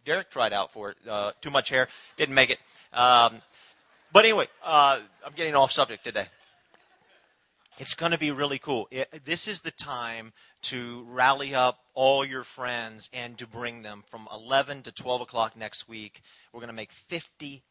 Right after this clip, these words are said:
thousand meals. It's gonna be really cool. So you just show up. Now, if you wanna give us any additional help to that,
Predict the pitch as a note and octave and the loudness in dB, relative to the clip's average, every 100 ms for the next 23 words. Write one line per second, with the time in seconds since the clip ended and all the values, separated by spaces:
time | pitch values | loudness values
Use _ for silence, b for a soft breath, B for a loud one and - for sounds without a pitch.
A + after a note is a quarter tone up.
0 | _ _ A#2+ A2+ A2 A2+ G2+ G2+ G2+ - | _ _ -8 -6 -8 -10 -14 -16 -18 -20
1 | _ G#2+ G#2+ G2 E2 D#2+ - - - G#2 | _ -18 -12 -12 -12 -12 -12 -12 -14 -14
2 | G2 F#2+ F#2+ F#2+ - F#2 D#2+ B B B | -16 -18 -18 -18 -18 -20 -20 B B B
3 | - C3 G#2+ - B2+ - C3+ G2 - A#2+ | -2 -2 -2 -10 -8 -6 -4 -6 -8 -14
4 | - b C3+ C3+ C#3+ D3 E3 D3+ D3+ D3 | -14 b -18 -14 -12 -4 -4 -4 -6 -4
5 | C#3+ - D3+ D3 - B2+ A#2 C#3 - D#3 | -4 -4 -8 -10 -10 -14 -8 -6 -6 -8
6 | C#3 - C3 C3 B2+ A#2+ A#2 A#2 | -10 -4 -4 -4 -6 -2 0 -2